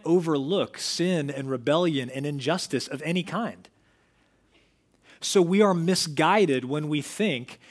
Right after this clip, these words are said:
that he will overlook our sin and rebellion and injustices that we have perpetrated because we're trying harder to do better,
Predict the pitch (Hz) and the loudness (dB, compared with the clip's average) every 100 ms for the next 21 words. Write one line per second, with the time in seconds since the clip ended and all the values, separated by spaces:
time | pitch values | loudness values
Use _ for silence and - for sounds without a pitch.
0 | - 151 165 190 196 170 175 180 170 160 | -4 2 2 2 2 2 4 4 4 2
1 | 170 - - 175 214 160 - - 202 175 | 0 0 0 2 4 2 0 0 2 2
2 | 147 147 143 127 131 165 185 147 139 143 | 0 -4 -4 -2 2 2 2 0 -2 -4
3 | 156 170 139 143 208 - 135 - 123 120 | -2 -2 0 -2 -2 -2 -4 -4 -6 -4
4 | 131 160 131 - 233 185 - 113 107 127 | 2 2 2 0 0 0 0 -2 -2 -6
5 | - _ _ _ _ _ _ _ _ _ | -8 _ _ _ _ _ _ _ _ _
6 | _ _ _ _ _ _ - 170 175 180 | _ _ _ _ _ _ 0 0 2 0
7 | 175 160 - 185 190 185 156 160 170 165 | 2 0 2 2 2 2 2 2 2 -2
8 | 165 180 190 214 - | -2 0 2 0 -4